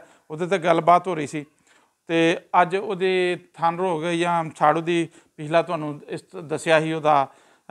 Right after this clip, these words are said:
ਅ, ਤਸ਼ਖੀਸ ਕਿਸ ਤਰ੍ਹਾਂ ਕਰਨੀ ਹੈ, ਉਸ, ਤੇ ਉਸ ਤੋਂ ਬਾਅਦ ਤੁਹਾਨੂੰ ਸਰਫ ਟੈਸਟ ਦਾ ਦੱਸਿਆ ਸੀ,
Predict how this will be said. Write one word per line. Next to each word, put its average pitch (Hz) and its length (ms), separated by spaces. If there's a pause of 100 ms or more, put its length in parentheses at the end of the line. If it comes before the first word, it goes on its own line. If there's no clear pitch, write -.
ਅ, - 20
ਤਸ਼ਖੀਸ 180 720
ਕਿਸ 190 180
ਤਰ੍ਹਾਂ 190 200
ਕਰਨੀ 175 340
ਹੈ, 165 160 (460)
ਉਸ, 156 200
ਤੇ 175 260
ਉਸ 165 100
ਤੋਂ 175 120
ਬਾਅਦ 160 200
ਤੁਹਾਨੂੰ 156 200
ਸਰਫ 165 220
ਟੈਸਟ - 240
ਦਾ 214 80
ਦੱਸਿਆ 180 360
ਸੀ, 156 200